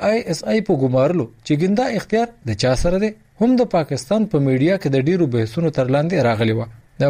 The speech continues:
پاکستان د پوځ نارټر بریګیډیر سید نذیر مومن چې دفاعي تجزیه کار هم دی، مشال رډیو ته د اکتوبر په اوویشتمه وویل باید د ډي جی آی اس آی تقرري نه وی ځنډېدلې.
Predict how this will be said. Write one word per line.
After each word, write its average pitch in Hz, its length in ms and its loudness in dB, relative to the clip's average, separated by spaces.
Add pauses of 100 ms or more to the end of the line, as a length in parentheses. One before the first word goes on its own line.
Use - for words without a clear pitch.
پاکستان 143 560 0
د 143 160 2
پوځ 143 280 2
نارټر 143 360 2 (400)
بریګیډیر 233 640 2
سید 170 240 0
نذیر 180 260 2
مومن 185 300 2
چې 214 180 0
دفاعي 170 280 0 (100)
تجزیه 131 360 0
کار 185 200 2
هم 214 160 2
دی، 127 40 0 (260)
مشال 220 340 2
رډیو 220 260 2
ته 233 140 2
د 175 100 2
اکتوبر 196 380 0
په 196 100 4
اوویشتمه 151 500 0
وویل 175 240 2 (480)
باید 214 240 0 (160)
د 156 80 4 (100)
ډي 226 80 4 (120)
جی 247 100 2 (200)
آی 240 120 0 (120)
اس - 60 -6 (140)
آی 214 80 2 (140)
تقرري 151 500 2 (280)
نه 127 120 2
وی 117 160 2
ځنډېدلې. 117 540 0